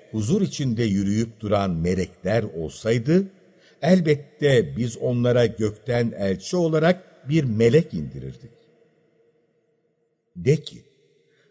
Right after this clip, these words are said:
benimle sizin aranızda şahit olarak Allah yeter. Şüphesiz o,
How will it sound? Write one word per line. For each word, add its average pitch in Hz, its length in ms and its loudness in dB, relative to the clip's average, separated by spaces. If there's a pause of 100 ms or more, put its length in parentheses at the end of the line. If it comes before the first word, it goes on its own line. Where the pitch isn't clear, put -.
benimle 151 560 4
sizin 135 420 -4
aranızda 107 600 0
şahit 98 500 -4
olarak 123 440 0 (280)
Allah 85 400 -4 (100)
yeter. 67 400 -12 (840)
Şüphesiz 101 640 -8
o, 123 300 0